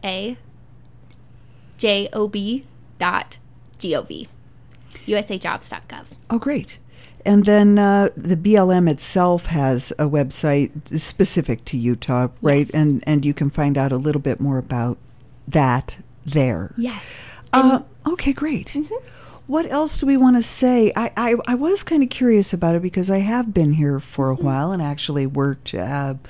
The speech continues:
Speaker 2: a G S five seven job way back in the day with the B L M.
Speaker 1: Yeah.
Speaker 2: Wonderful it was to be able to go do, uh,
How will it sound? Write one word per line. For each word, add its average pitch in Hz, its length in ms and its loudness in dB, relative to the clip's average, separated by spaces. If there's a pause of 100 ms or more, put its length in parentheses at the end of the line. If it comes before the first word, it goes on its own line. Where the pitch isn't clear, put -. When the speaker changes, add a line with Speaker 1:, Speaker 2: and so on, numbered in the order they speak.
(280)
Speaker 2:
a 160 60 -4
G 160 220 -2
S 147 180 -4
five 147 300 -4
seven 147 300 0
job 143 300 0
way 240 1000 -2
back 196 340 -6
in 202 120 -2
the 208 100 -2
day 135 300 2
with 127 220 -4
the - 100 -16
B 127 160 -6
L 120 160 -4
M. 143 340 -2
Speaker 1:
Yeah. - 60 -20 (560)
Speaker 2:
Wonderful 226 420 4
it 240 100 2
was 247 400 -2
to - 120 -8
be 151 160 0
able 143 140 -2
to - 140 -10
go 151 260 0
do, 147 500 0
uh, 139 260 -2